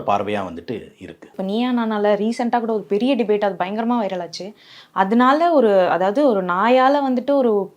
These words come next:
Speaker 2: சின்ன பையனோட உயிர் போயிடுச்சுன்னு அவங்க அப்பா சொல்லி அழுதாரு. இது ஆப்போசிட்ல இருக்கிறவங்க ஒரு மாதிரி அதை வந்து இது ஒரு, இதெல்லாம் ஒரு ரீசனான்ற மாதிரி கூட பார்த்தாங்க.
Speaker 1: ஆமா.
Speaker 2: ஒருத்தர் அதுல என்ன சொல்லியிருந்தாருன்னா, "எனக்கு வந்து அதுல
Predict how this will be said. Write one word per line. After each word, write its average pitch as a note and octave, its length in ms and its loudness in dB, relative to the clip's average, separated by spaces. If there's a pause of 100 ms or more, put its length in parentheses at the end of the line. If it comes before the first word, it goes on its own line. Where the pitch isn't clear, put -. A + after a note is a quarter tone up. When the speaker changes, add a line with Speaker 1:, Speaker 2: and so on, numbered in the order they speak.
(120)
Speaker 2:
சின்ன A#3 220 -2
பையனோட A3+ 320 0
உயிர் G#3+ 340 0
போயிடுச்சுன்னு A3 340 -2
அவங்க G3+ 120 -4
அப்பா A#3+ 240 0
சொல்லி G#3+ 260 -2
அழுதாரு. F3+ 400 -4 (380)
இது A3 160 2
ஆப்போசிட்ல C4+ 600 6
இருக்கிறவங்க B3 440 2
ஒரு C4 140 6
மாதிரி A3+ 220 2
அதை G#3 200 0
வந்து A3 300 2
இது G#3+ 140 2
ஒரு, G3+ 120 2
இதெல்லாம் F#3+ 280 0
ஒரு G#3+ 140 2
ரீசனான்ற A3+ 500 0
மாதிரி G3+ 200 -2
கூட G#3+ 200 0
பார்த்தாங்க. G3 400 -2 (200)
Speaker 1:
ஆமா. - 280 -20
Speaker 2:
ஒருத்தர் A#3 400 6
அதுல A#3+ 220 4
என்ன C4 100 0
சொல்லியிருந்தாருன்னா, A#3 560 0
"எனக்கு G#3+ 240 -2
வந்து G#3 160 -2
அதுல F#3+ 280 -2